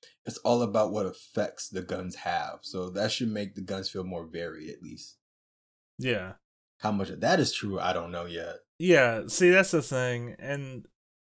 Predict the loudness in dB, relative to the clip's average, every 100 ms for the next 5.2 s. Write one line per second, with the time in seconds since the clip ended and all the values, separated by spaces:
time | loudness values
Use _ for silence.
0 | _ _ 2 6 6 6 6 8 6 6
1 | 2 2 -2 -2 0 -2 -2 -6 -4 -4
2 | -2 -2 -2 -4 -4 -6 -8 _ _ _
3 | _ _ -4 4 4 6 2 2 4 4
4 | 4 2 -2 -2 -4 -8 -8 -12 -14 -14
5 | -14 -14